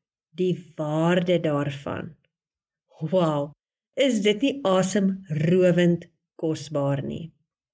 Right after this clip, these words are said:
Jy weet, terwyl ek die video kyk, praat die Here sommer hier diep binne in my hart in oor hierdie beginsel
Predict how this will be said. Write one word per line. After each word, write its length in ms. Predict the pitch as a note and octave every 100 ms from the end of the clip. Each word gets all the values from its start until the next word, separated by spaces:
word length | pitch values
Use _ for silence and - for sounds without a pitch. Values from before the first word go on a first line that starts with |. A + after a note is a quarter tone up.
| _ _ _ _
Jy 80 | C4+
weet, 160 | C4 D#4
terwyl 320 | C#4 G3 G3+ A#3+
ek 80 |
die 100 | A3+
video 380 | D3+ E3+ F#3+ F#3+ F#3
kyk, 240 | F3+ E3+ -
praat 240 | A#3 B3
die 80 | F#3+
Here 240 | E3 F#3+
sommer 320 | F#3+ B3+ B3
hier 220 | G3+ A3 F#3 -
diep 640 | - F4+ F#4 F4+ E4+ D#4 A3
binne 240 | F#3+ G3 G#3
in 140 | G3+ G3
my 140 | F3
hart 400 | D3 C#3+ F3 F#3 -
in 220 | F3 D#3 C#3+ - _ _ -
oor 80 | G3+
hierdie 320 | D#3+ E3+ G#3
beginsel 760 | G3 F#3 G3 F#3 F3+ F#3 F3+ F3+